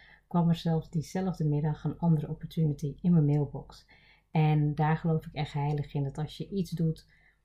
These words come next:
wat niet bij je past, nou, dan krijg je nog meer van dat soort dingen om je heen. En op het moment dat je echt <clears throat> vanuit je verlangen kiest en vanuit, ja, een diepe kern die tegen jezelf ja zegt,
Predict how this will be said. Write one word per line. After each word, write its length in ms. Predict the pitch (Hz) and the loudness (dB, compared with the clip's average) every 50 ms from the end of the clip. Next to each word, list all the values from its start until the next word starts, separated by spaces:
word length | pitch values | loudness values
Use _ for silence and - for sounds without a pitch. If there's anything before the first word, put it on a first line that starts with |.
| _ _ _ _ | _ _ _ _
wat 440 | - 160 156 147 143 - - - - _ | 0 0 2 2 0 -4 -8 -18 -20 _
niet 280 | _ 160 165 185 190 165 | _ 2 4 4 4 2
bij 200 | - 160 147 151 | 0 0 0 0
je 80 | 147 143 | -2 -2
past, 640 | - - 165 156 175 202 - - - - - _ | -2 -2 -2 -2 -2 -4 -8 -12 -20 -20 -14 _
nou, 160 | - 170 143 139 | -4 -4 -2 -2
dan 100 | 143 - | -2 -2
krijg 240 | - 160 156 - | 0 0 0 0
je 80 | - 160 | 2 2
nog 340 | 156 156 160 180 180 180 - | 4 6 6 4 2 2 0
meer 320 | 165 160 160 156 156 156 | 2 2 4 2 0 0
van 300 | - 165 156 147 147 143 - - | -2 -2 -2 -2 -2 -4 -6 -6
dat 200 | - 175 165 - | -6 -6 -4 -4
soort 140 | - 165 135 | -4 -4 -4
dingen 180 | 143 131 151 | -4 -4 -4
om 120 | 147 139 139 | -4 -2 -2
je 80 | 143 | 0
heen. 220 | 135 165 160 147 143 | 0 0 0 0 0
En 160 | 143 139 151 | -2 -2 -2
op 80 | 143 | -2
het 120 | 151 160 - | -4 -2 0
moment 320 | 165 160 160 165 170 175 165 | 4 4 6 6 4 4 2
dat 140 | 170 165 | 0 -2
je 100 | - 160 | -6 -6
echt 320 | - - 185 165 - - - _ _ _ | -4 -4 -4 -4 -6 -10 -20 _ _ _
<clears throat> 960 | - 240 - - - 180 - - - - - - - - - - _ _ - | 2 4 6 6 6 6 4 2 -2 -18 -20 -20 -20 -20 -20 -20 _ _ 2
vanuit 280 | 170 165 160 156 151 | 4 6 6 4 2
je 80 | - 165 | 0 -6
verlangen 600 | - - 165 147 147 147 156 160 165 165 160 156 | -4 -2 0 0 2 2 4 4 4 2 2 0
kiest 240 | - - 156 - - | -2 -6 -8 -6 -8
en 100 | 170 160 | -10 -10
vanuit, 640 | - - - 165 160 156 151 147 147 - - - _ _ _ | -8 -4 -2 -2 0 0 0 -2 -4 -8 -12 -18 _ _ _
ja, 320 | - 170 160 147 143 - | 2 2 2 2 0 -4
een 160 | - 170 156 143 | -4 -2 0 2
diepe 320 | - 175 170 - 180 165 | 2 0 0 0 -4 -4
kern 320 | - - 160 160 160 151 | -2 0 0 2 2 0
die 140 | 147 147 143 | 0 -2 -4
tegen 380 | - - 160 147 143 - - 160 | -4 -4 -4 -4 -4 -4 -4 -2
jezelf 340 | 151 127 156 156 147 - - | -2 0 -2 -2 -4 -4 -4
ja 260 | 165 151 151 165 180 | -2 -2 0 0 -2
zegt, 360 | 175 - 214 226 262 - - | -4 -6 -8 -8 -8 -10 -12